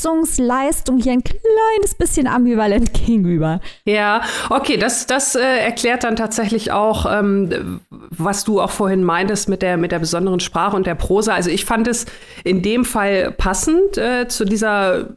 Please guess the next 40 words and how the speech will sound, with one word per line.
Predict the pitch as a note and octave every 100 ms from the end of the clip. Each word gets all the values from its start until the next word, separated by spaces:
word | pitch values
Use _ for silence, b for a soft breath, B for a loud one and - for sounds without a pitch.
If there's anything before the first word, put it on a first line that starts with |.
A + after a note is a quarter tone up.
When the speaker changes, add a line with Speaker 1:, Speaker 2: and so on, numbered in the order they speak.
| -
Speaker 2:
ja, | E3+ F3+ D#3
nüchternen | D#3+ G#3+ - F#3+ F#3
Ostblock-Romantik | - F3 - - G#3+ A3 F#3+ F#3+ G3+ A3+ G#3+
der | G#3+ F#3+
ersten | F#3+ A3 G3+
Hälfte, | F3+ F3+ A3 A#3+
in | A3+
Anführungszeichen, | A3+ C4 A#3+ A3+ A3+ A3+ A3+
so |
möchte | G#3+ A3+ A3+
ich's | A3
mal | A3
nennen. | A3 A3+ C4 B B B B B
War | F3+ G#3 A#3
aber | A3 G#3+
wirklich | G#3 G#3+ A3
neugierig, | G3 G#3 A3 G#3+ G#3
ob | F#3+
das, | G3+ G3+ -
ob | F#3
das | - F#3+
so | G3
eine | F#3
Übersetzungsentscheidung | F#3 F3 F3+ G#3 G3 E3+ - E3+ F3 F3
war | E3
oder | E3+ D#3+
wie | E3
es | D#3+
im | D#3+
Englischen | C3+ C3 - C#3
ist. | -
Aber | G#3+ A#3+
dann, | A#3 A#3 A3+
ähm, | G3 G#3 G3+
hätten | G3+ G#3
wir | F#3+
das | F3+ F3+
ja | F3+
auch | G#3 -
geklärt. | B3+ - B3 B3+